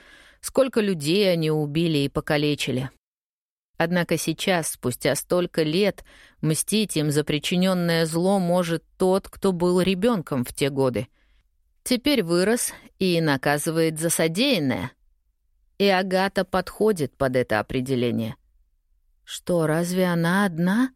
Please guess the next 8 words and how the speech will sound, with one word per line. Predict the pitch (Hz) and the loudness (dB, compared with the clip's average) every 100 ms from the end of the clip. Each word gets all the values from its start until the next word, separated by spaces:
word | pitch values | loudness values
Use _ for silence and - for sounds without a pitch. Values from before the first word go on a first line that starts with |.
| _ _ _ _ _ _ | _ _ _ _ _ _
Больше | 185 208 254 220 247 | 0 2 2 2 2
нет | 226 240 240 | 4 4 2
в | 202 | -2
деревне | 214 214 240 240 240 | -2 0 2 4 2
семей, | 220 208 180 190 247 | 2 0 0 2 2
пострадавших | 247 - 185 175 202 - 247 | 0 -2 -2 0 0 0 -2
от | 220 | -2
бандитов?» | 196 208 190 202 302 302 - | 0 0 2 0 0 -2 -4